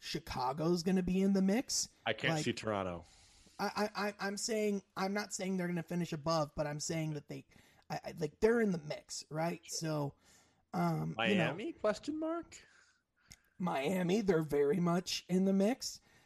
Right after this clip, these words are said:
Speaker 1: Um, so now you're looking at a situation in Boston where you're, you know, you're, in my opinion, your ceiling is fourth or fifth. I think your floor is, is, is, you know,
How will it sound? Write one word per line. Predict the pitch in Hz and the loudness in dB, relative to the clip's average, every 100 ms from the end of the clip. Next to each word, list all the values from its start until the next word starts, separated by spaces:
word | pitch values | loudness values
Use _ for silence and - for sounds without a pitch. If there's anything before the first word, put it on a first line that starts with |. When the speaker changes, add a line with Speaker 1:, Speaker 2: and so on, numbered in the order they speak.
| _ - | _ -6
Speaker 1:
Um, | 170 180 165 | 0 0 0
so | - 190 | -2 0
now | 190 214 262 240 170 | 2 2 2 0 -2
you're | 214 | -2
looking | 233 254 226 | -2 -2 -2
at | 220 | -2
a | 208 | -2
situation | 226 202 196 214 214 196 | -4 -6 -4 -4 -4 -4
in | 156 | -4
Boston | 139 - 214 - 151 139 | -4 -6 -6 -8 -10 -10
where | 139 139 | -10 -10
you're, | 147 202 226 226 _ _ _ _ _ _ _ _ _ | -4 -2 0 -2 _ _ _ _ _ _ _ _ _
you | - 208 | 0 2
know, | 165 135 - | 2 0 -6
you're, | 151 247 262 - _ - | -2 0 0 -4 _ -2
in | 190 | 0
my | 196 202 | 2 2
opinion, | 240 - 220 247 220 190 | 4 4 4 2 4 2
your | 185 | 0
ceiling | - 175 185 202 214 | -2 -2 0 2 0
is | 196 | -2
fourth | - 165 165 196 | -4 -6 -4 -2
or | 175 | -4
fifth. | - 160 185 - - - - - _ _ | -6 -2 -2 -2 -10 -20 -20 -20 _ _
I | - 185 | -6 0
think | 202 190 170 | 2 2 2
your | 175 | -4
floor | - 160 165 190 196 | -2 -2 0 2 0
is, | 147 135 - | -2 -8 -10
is, | 147 143 139 _ - | -10 -10 -12 _ -12
is, | 135 131 135 - _ - | -10 -10 -14 -18 _ -10
you | 151 | -8
know, | 131 | -8